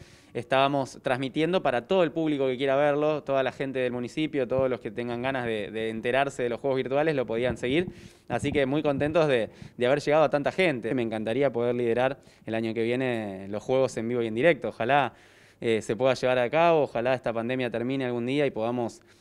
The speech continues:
eh, volver a la vida medianamente normal y llevar adelante unos juegos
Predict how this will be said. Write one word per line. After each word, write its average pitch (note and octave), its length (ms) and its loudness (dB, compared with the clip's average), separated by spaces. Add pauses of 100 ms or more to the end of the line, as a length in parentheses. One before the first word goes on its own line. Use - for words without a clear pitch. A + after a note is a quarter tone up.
(140)
eh, G#2+ 140 -2
volver A#2+ 320 2
a B2+ 40 2
la A2+ 120 -2
vida B2+ 260 0
medianamente B2 540 -4
normal A#2+ 340 -2
y C3 120 -2
llevar A#2 260 -2
adelante A#2 400 -2
unos A2+ 160 -6
juegos C3 400 -2